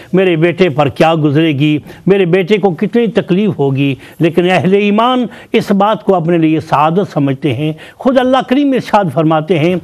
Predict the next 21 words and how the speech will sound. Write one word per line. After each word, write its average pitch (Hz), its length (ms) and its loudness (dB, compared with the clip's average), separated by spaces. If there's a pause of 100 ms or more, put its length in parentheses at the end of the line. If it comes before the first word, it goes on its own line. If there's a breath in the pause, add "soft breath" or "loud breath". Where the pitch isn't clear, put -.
(240 loud breath)
"मेरे 208 280 2
नाम 196 300 0
पे 196 180 0
कट 233 280 0
जाने 170 360 2
वाले 143 500 2 (240 loud breath)
मेरी 214 260 2
बारगाह 190 460 2
में 220 180 0
जब 196 180 2
मौजूद 190 500 0
हों 196 340 0 (240 loud breath)
तो 254 100 2
ये 269 200 2
मेरी 277 280 0
बारगाह 233 480 2
में 262 160 2
आने 240 300 2
के 214 160 0
बाद 277 280 0
फरिहीना 233 880 0